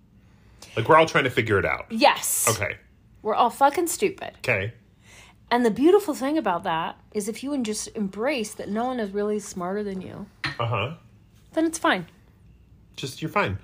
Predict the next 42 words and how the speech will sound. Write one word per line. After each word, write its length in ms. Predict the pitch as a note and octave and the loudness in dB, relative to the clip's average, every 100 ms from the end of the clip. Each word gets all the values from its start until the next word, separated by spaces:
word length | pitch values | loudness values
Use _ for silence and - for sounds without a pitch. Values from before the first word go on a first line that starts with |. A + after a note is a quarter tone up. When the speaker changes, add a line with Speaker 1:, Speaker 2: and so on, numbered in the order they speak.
| - | 0
Speaker 2:
And 120 | C#4 | 0
it's 120 | B3 | 0
beautiful. 460 | - E4+ - G2+ - - - - - - - - _ | 0 -2 -2 -8 -10 -20 -20 -20 -20 -20 -20 -20 _
Speaker 1:
They're 80 | A2+ | 0
Speaker 2:
It's 80 | B2 | 2
a, 40 | |
Speaker 1:
dumb. 220 | C#3 D#2+ C#3+ | 2 0 -4
Speaker 2:
it's 120 | A#3 | -2
a 40 | G#3+ | 2
beautiful 320 | A3 G3+ A3 | 2 2 -2
truth. 260 | A3 F#3 - - - - - - | -2 -2 -4 -20 -20 -20 -20 -14
So 480 | - - C#4 B3 - | -4 6 8 6 4
when 320 | F#3 G#3+ B3+ | -4 -2 0
you 120 | C4+ C#4+ | 0 -4
think 280 | D4+ D4 | -2 -2
about, 400 | D4 A#3+ A3+ - - | 2 6 6 6 6
"Oh, 240 | C4+ C4+ | 8 8
well, 140 | A3 A3+ | 8 8
that 300 | D#4+ D4 - | 8 8 4
person's 560 | A#3 G#3+ A3+ G#3 G3 | 2 2 -2 -4 -6
an 240 | - A3 G#3 | 0 2 2
elected 440 | G#3 A#3+ B3 A3 | 2 2 2 0
official, 640 | G#3 G3 D#4+ D#4+ A3 F3 D#3+ - | 0 0 0 2 4 4 2 0
blah, 260 | G#3 A3 | 6 6
blah, 280 | G#3+ G#3+ G#3+ | 6 4 4
blah." 540 | G#3+ C4 A#3+ F3 F3+ F#3+ - _ _ - - _ - - _ - - - | 6 8 10 8 4 -2 -18 _ _ -20 -20 _ -20 -20 _ -20 -12 -2
Well, 100 | C4 | 0
that's 240 | E4 D#4+ | 0 -2
just 200 | - - | -2 -4
because 260 | D#4+ - C#4+ | -2 0 2
they 140 | A3+ | 4
got 180 | A3 A3 | 6 4
elected. 560 | F#3 E3+ G#3+ - D3 - - - | 4 2 0 -4 -10 -12 -20 -8
Speaker 1:
Right. 320 | - E2+ D#2+ - | -4 -4 -4 -4
Speaker 2:
You 200 | G3 B3 | -2 2
could 140 | F4 | 2
get 140 | C#4 A3+ | 4 4
elected. 480 | E3 D#3+ E3 A#3+ - _ | 4 0 -2 -4 -6 _
Speaker 1:
Right. 300 | G2 A2+ A2 - - | 4 6 4 -2 -4
Speaker 2:
But 120 | F#3+ | 4
did 160 | G#3+ G#3+ | 4 4
you? 220 | D4 | -2